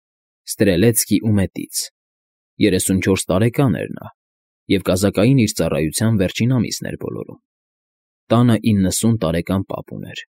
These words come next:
որ դեռ հիշում էր Պուգաչովին։ Երկու եղբայր,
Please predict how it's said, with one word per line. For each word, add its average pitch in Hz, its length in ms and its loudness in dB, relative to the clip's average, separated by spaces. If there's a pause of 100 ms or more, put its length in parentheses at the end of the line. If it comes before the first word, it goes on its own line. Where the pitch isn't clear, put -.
(340)
որ 160 200 2
դեռ 151 180 0
հիշում 123 400 -2
էր 52 140 -8
Պուգաչովին։ - 720 -6 (640)
Երկու 98 340 0
եղբայր, - 540 -2